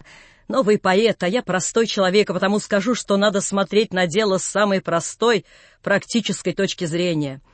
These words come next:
Я, например, уже давно освободил себя от всех пут и даже обязанностей. Я считаю себя обязанным только тогда, когда это мне принесет какую-нибудь пользу. Вы, разумеется, не можете так смотреть на вещи. У вас ноги спутанные, вкус больной.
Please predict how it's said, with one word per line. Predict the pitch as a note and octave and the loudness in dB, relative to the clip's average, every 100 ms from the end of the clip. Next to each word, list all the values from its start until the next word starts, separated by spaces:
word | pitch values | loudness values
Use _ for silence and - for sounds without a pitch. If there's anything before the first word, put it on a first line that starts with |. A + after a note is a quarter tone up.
| _ - | _ 0
Я, | A3+ | 2
например, | B3+ A#3 A#3+ B3+ | 2 2 4 6
уже | A#3 G3+ | 4 4
давно | A3 A3 A#3+ C4+ | 4 6 6 4
освободил | - F3 G3 F#3+ C4+ | 2 0 2 2 0
себя | B3+ - F3+ | -4 -2 0
от | F3 | 0
всех | - A#3 A3 - | 0 0 0 -4
пут | - F#3+ F3+ - - - | -4 -2 -2 -10 -20 -4
и | F3+ | 2
даже | A#3 G#3 A3 | 2 2 0
обязанностей. | - A3 F#3 F3+ D3 E3 D3+ - D#3 D3 - - - | 2 2 4 2 0 -4 -6 -6 -6 -8 -16 -20 2
Я | A3+ | 4
считаю | A#3 C#4 D4 C4 | 4 4 6 4
себя | B3 B3 B3+ | 4 4 4
обязанным | A3+ C4 B3 B3 | 6 6 4 4
только | B3 A#3 A#3+ | 4 4 2
тогда, | A#3 G#3+ C4+ | 2 4 2
когда | A#3+ A3 G#3 | 4 2 4
это | A3+ B3 A#3+ A#3 | 4 4 4 4
мне | A#3 C4+ | 6 4
принесет | - F3+ F3 - G#3+ | 2 0 0 -2 -2
какую-нибудь | G3 - G3 F#3 F#3 - | -2 0 0 2 -2 -2
пользу. | F#3 F3 C3+ D3 - - - - _ | 0 0 -2 -8 -12 -20 -20 -20 _
Вы, | F3+ B3+ | 2 6
разумеется, | C4+ A3 B3+ C4+ C4+ - A#3+ | 6 6 8 8 6 4 4
не | A#3+ B3 | 6 8
можете | C4 D4 - | 8 6 2
так | - F#3 | 0 0
смотреть | - F#3+ F#3+ G3 | 0 0 2 2
на | F#3+ | 2
вещи. | F#3+ F3 - - C3 - - - | 2 2 0 -4 -8 -16 -10 2
У | |
вас | G#3+ C4 - | 4 4 6
ноги | C4 A#3 | 6 6
спутанные, | G#3 - A3+ A3+ F#3+ F#3 | 2 0 0 2 2 0
вкус | - A3 E3+ | 0 -2 2
больной. | F3+ F3 F3 E3+ | 4 4 2 0